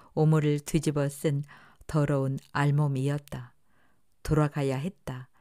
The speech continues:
같은 과오를 저지르지 않으려면 빨리 늪을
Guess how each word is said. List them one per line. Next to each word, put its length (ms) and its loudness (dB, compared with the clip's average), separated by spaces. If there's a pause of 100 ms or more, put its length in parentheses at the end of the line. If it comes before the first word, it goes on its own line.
(300)
같은 460 -2 (160)
과오를 720 2
저지르지 600 0
않으려면 600 -2 (420)
빨리 300 2
늪을 560 -2